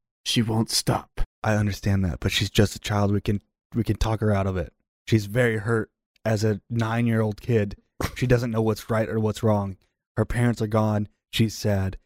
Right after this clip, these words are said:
Speaker 2: It's time to put her on the right path, and killing her is not going to do that.
Speaker 1: Fine. She said she would talk.
Speaker 2: So what, what's the plan now?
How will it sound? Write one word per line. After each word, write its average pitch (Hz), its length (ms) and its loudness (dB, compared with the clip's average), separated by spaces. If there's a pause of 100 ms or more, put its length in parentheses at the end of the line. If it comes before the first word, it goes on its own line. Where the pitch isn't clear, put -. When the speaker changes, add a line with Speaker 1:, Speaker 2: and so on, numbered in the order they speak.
(120)
Speaker 2:
It's - 220 0
time 104 460 0
to 98 220 0 (280)
put 120 100 -2
her 104 80 2
on 98 80 -2
the 95 80 -4
right 101 160 -2
path, 95 480 -2
and 113 140 -4
killing 113 260 2
her 104 220 -2 (160)
is 107 180 0
not 98 240 0
going 98 240 -2
to 98 120 -2
do 98 200 0
that. 87 240 -4 (340)
Speaker 1:
Fine. - 380 0 (340)
She - 160 2
said - 280 0
she - 160 2
would - 180 -4
talk. - 440 -4 (280)
Speaker 2:
So - 160 -6
what, 104 240 2
what's 104 220 -2
the 104 80 -8
plan 104 260 0
now? - 300 -6